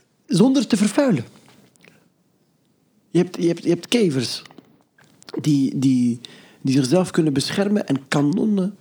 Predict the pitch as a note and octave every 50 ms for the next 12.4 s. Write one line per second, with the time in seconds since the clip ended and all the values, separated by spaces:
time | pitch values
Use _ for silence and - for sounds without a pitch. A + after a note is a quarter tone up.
0 | _ - - C#3+ - - - F3+ - - - F3+ - - D3 - C3+ C3+ - -
1 | F#3+ - - F3+ G3+ A3 A#3 A3+ - _ _ _ _ _ _ _ _ _ _ _
2 | _ _ _ _ _ _ _ _ _ _ _ _ _ _ _ _ _ _ _ _
3 | _ - - C3+ - - - F#3 F3+ E3+ D#3 - D#3+ D3 D3 F3 F3+ F3+ G#3 G3
4 | - G#3+ G#3+ A3 - - - _ _ _ _ - - D#3 D#3+ E3 - - - C#4
5 | A3 - - - - - E3+ D3+ E3 - - E3 F3+ E3+ D3+ F3 E3 D#3 D#3+ -
6 | F#3+ G3 F#3+ - F3 E3+ - - F3+ D#3+ - G3 F3 - F3+ - - - - E3+
7 | D#3+ D3+ D3 D3 - - - - - - - - D3 C#3 C#3+ E3+ G3+ F#3 D#3+ -
8 | - - - _ _ _ - - D3 C#3 C3+ C#3 C3 - - - - - - -
9 | - - - - _ _ _ _ - - - - - - - - - - - -
10 | - - - - D#3 D#3 D3+ - - D3 C3+ C#3+ C#3+ C#3 A3 A#3+ D#4+ E4+ E4 -
11 | - D#3+ - - D3+ D3 C#3+ C#3 - - - - - E3 D3 - C#3+ C3+ B2 D3
12 | C#3 C#3 C3+ C#3 C3 B2 - -